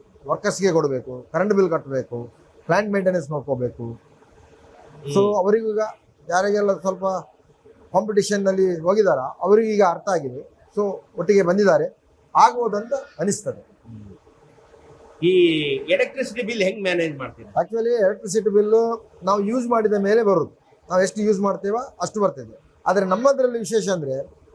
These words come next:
Speaker 1: ನಾವು ಈಗ ಐಸ್ ಫುಲ್ ಮಾಡಿ ಬಂದ್ ಮಾಡಿಟ್ಟು ಪುನಃ ಚಾಲು ಮಾಡುವಾಗ ಅದು ನಮ್ಗೆ ಹೊರೆ. ಮತ್ತೆ ಡೈಲಿ ಹೋದ್ರೆ ನಮ್ಗೆ ಅದು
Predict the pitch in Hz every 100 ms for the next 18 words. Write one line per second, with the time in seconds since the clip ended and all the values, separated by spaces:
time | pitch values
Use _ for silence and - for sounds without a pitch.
0 | - 180 226 220 220 - 196 247 262 240
1 | 180 135 143 143 196 269 254 196 175 -
2 | 135 - _ 202 269 269 247 240 240 208
3 | 185 147 151 - _ _ _ 202 240 240
4 | 247 196 156 160 - _ _ _ _ _
5 | _ _ _ 196 147 180 262 254 240 233
6 | 233 220 226